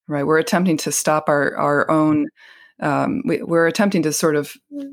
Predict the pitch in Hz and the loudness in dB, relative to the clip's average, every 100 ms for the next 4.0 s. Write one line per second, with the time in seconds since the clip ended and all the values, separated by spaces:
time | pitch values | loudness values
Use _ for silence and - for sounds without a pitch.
0 | 294 - 180 208 185 143 147 - 151 151 | -10 -2 2 2 4 2 0 2 2 0
1 | - 147 147 143 - 139 - 139 - 139 | -2 0 0 -2 -4 -6 -2 -2 -2 -4
2 | - 151 151 - 143 135 139 - 156 143 | -2 -4 -2 -2 -2 -2 -4 -4 -4 0
3 | 147 147 139 135 135 - 131 131 135 139 | 0 2 2 2 -2 -2 -4 -2 -2 -4